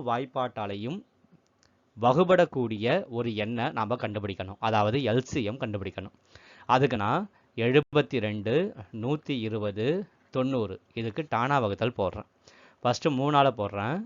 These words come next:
இருபத்தி நாலு, நாற்பது, முப்பது.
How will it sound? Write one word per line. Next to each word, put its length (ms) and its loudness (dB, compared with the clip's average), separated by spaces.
இருபத்தி 560 2
நாலு, 420 4
நாற்பது, 720 0
முப்பது. 480 -6